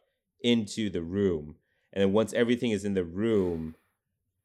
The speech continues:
you could, like, go in and have the movers, like, adjust things and move them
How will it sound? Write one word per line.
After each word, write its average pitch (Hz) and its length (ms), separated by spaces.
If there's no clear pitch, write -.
you 107 160
could, 107 140
like, 92 180
go 98 280
in 87 220
and 85 140
have 87 220
the 82 80
movers, 85 320
like, 80 160
adjust 85 500
things 78 360
and 82 120
move 87 240
them 80 280